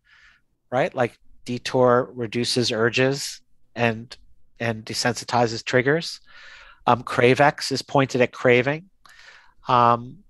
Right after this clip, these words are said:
and, uh, the feeling state, right? Feeling state protocol, which really addresses one,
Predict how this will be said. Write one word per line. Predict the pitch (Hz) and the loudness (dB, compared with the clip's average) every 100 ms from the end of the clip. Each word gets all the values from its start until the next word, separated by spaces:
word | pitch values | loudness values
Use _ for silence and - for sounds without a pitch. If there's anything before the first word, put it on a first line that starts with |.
| _ | _
and, | 123 123 123 123 117 123 _ | 0 2 2 0 -6 -18 _
uh, | 127 123 | -2 -2
the | - | -4
feeling | 247 269 226 | -2 -2 -2
state, | - 135 107 - _ - - - _ | -2 -4 -4 -8 _ -20 -20 -20 _
right? | 123 131 | -2 -2
Feeling | - 190 180 | -2 -2 0
state | 170 156 | 0 0
protocol, | 214 226 - 135 131 | 0 0 6 6 6
which | 127 - - - _ - | 2 -4 -12 -20 _ -2
really | 147 196 | 2 4
addresses | 135 113 147 175 - 127 131 - - | 2 4 2 4 0 -2 -4 -12 -18
one, | 98 120 123 139 151 | -2 2 4 2 -6